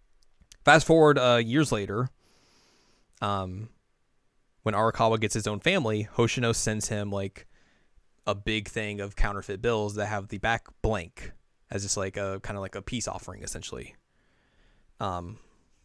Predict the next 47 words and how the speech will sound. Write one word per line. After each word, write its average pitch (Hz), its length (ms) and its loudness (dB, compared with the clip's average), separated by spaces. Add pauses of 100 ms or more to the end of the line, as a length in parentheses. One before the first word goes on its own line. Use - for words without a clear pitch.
(1400)
all 107 140 4
that 98 120 0
sort 98 140 -4
of 87 80 -8
stuff. - 420 -10 (360)
And 104 140 -2
then 98 400 -2 (680)
that's 110 240 0
how 101 540 -2 (720)
Hoshino 113 360 0
knew, 104 280 -4
like, 101 180 -6
when 104 120 -8
he 110 100 -8
first - 320 -2
saw 104 220 0
the 110 80 -10
counterfeit 101 420 -4
bill 101 180 -2
on, 92 180 -8
on 101 340 -6
Ichiban, 110 540 2
that, 104 80 0
like, 98 200 -4 (320)
that 117 160 6
was 120 160 6
one 117 100 6
of 107 80 4
the 107 60 2
bills 104 240 0
I 104 80 -2
sent 110 220 -2
Arakawa 104 480 2
way 101 160 2
back 92 220 -2
when. 98 280 -6 (880)
So 98 420 0
clearly 123 460 4
this 110 300 0
is 113 120 0
a 110 40 0
guy 104 200 2
we 107 140 -2
have 107 240 2
to - 100 0
keep - 220 -4
alive. 104 600 -4